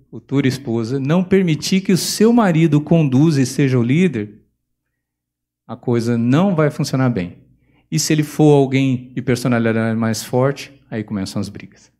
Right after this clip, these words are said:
certo? Só pra gente ilustrar esse ponto. Mas falando sobre o marido e indo muito mais rápido,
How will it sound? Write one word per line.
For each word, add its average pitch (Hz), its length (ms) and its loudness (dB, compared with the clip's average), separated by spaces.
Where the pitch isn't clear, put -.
certo? 147 440 -4
Só - 240 -4
pra 110 140 -2
gente 113 300 -2
ilustrar 107 520 -4
esse 95 200 -8
ponto. - 440 -16
Mas 139 160 -2
falando 170 300 -2
sobre 170 200 0
o 160 40 -2
marido 151 420 0
e 156 60 0
indo 156 180 0
muito 156 220 0
mais 139 220 -2
rápido, - 340 -10